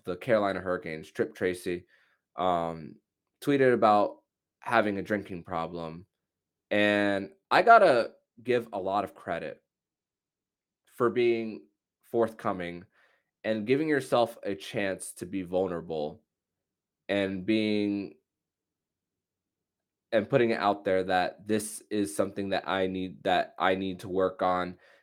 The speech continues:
and that I'm willing to get the help that I need. And for some weird reason, we've had,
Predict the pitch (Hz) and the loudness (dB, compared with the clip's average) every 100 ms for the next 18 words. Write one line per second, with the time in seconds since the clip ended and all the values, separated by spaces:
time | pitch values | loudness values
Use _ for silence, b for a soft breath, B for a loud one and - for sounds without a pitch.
0 | b 95 92 - 95 95 95 95 82 92 | b -4 -2 0 -2 0 0 0 -2 -2
1 | 87 - 95 101 90 - - 90 82 80 | -4 -4 -6 0 -2 -2 -2 0 0 -4
2 | - _ _ - 92 90 87 78 76 _ | -6 _ _ -4 -2 -2 -6 -8 -14 _
3 | - 117 - _ _ _ _ _ _ _ | -4 -4 -6 _ _ _ _ _ _ _
4 | _ _ _ _ 123 117 156 147 117 98 | _ _ _ _ 0 4 4 4 2 4
5 | 98 110 123 131 b b b b b - | 0 0 -4 -6 b b b b b -2
6 | 101 120 101 98 92 | 0 4 6 6 4